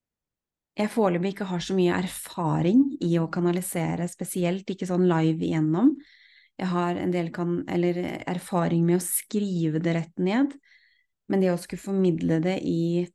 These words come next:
sanntid, det er ikke noe jeg har mye trening i. Så det er, det tar litt tid mellom ordene, og det er også en mening med det.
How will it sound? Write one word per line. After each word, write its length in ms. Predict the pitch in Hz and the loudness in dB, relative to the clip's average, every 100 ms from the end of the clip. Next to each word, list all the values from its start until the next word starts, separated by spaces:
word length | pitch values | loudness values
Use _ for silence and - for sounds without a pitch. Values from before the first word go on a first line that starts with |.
| _ - | _ -14
sanntid, 920 | - 214 180 170 165 - 220 254 240 196 _ _ _ _ _ _ _ | -6 0 2 0 -2 -6 -2 2 0 -2 _ _ _ _ _ _ _
det 200 | - 180 190 | -4 -2 0
er 380 | 175 175 170 170 - - | -2 -4 -6 -8 -12 -12
ikke 240 | 202 - 190 | -12 -2 2
noe 140 | 180 | 2
jeg 80 | 170 | 2
har 160 | 170 170 | 0 0
mye 180 | 175 170 | 0 -2
trening 500 | - 185 160 170 175 | -4 -4 0 -2 -2
i. 160 | - 214 311 - _ _ _ _ _ _ _ _ _ _ _ _ _ _ - | -2 0 0 -2 _ _ _ _ _ _ _ _ _ _ _ _ _ _ -8
Så 160 | - 208 | -2 2
det 100 | 220 | 2
er, 440 | 196 196 208 220 - - | 0 -2 -4 -6 -12 -10
det 100 | 226 | -10
tar 220 | - 214 214 | -2 2 2
litt 160 | 233 233 | 0 -6
tid 540 | - 196 196 233 226 175 - - | -10 -6 -2 -2 -2 -6 -10 -4
mellom 680 | 185 185 170 170 190 262 262 - _ _ _ _ _ _ _ _ _ _ _ _ _ _ _ | 2 4 4 2 4 4 4 -2 _ _ _ _ _ _ _ _ _ _ _ _ _ _ _
ordene, 520 | 196 190 175 175 208 339 - _ _ _ _ _ _ _ _ _ _ _ _ _ _ _ | 0 4 4 2 0 -2 -6 _ _ _ _ _ _ _ _ _ _ _ _ _ _ _
og 80 | 214 | 0
det 120 | 202 208 | 0 0
er 80 | |
også 260 | 220 - 202 | -2 -6 -6
en 120 | 202 | -2
mening 580 | 208 190 170 170 180 185 | 0 0 -2 -2 -2 0
med 300 | 175 175 175 | -2 -2 -4
det. 140 | 180 | -4